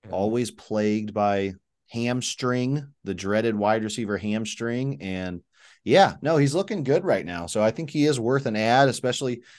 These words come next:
Speaker 2: there are plenty of people on teams' depth charts, you know, down on their bench, their sixth,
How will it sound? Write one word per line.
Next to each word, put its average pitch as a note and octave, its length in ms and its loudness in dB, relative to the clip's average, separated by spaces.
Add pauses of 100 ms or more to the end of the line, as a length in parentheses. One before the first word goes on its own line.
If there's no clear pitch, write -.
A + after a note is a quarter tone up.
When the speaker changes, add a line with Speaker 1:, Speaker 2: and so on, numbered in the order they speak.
(140)
Speaker 2:
there A#3+ 180 4
are E3 60 6
plenty D3+ 640 2
of - 160 0
people F#2+ 540 -4 (920)
on A2+ 680 2 (680)
teams' A#2+ 440 -2
depth A2+ 400 0
charts, F2 520 -2
you F#2+ 140 -4
know, F2 340 -4
down A2 600 0
on G#2+ 140 0
their G#2 120 0
bench, G2+ 340 -6
their F2 140 -4
sixth, - 500 -6